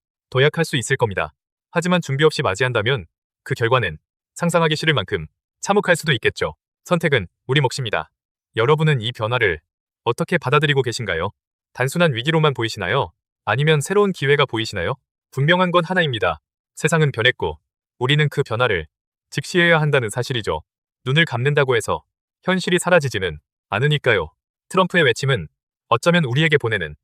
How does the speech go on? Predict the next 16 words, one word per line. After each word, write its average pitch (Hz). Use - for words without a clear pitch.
마지막 127
경고일지도 139
모릅니다. 92
이제 113
너희 143
힘으로 156
살아남으라는 131
차가운 175
통보 170
말이죠. 98
그 -
경고를 139
무시한다면 110
우리는 147
역사 107
속으로 110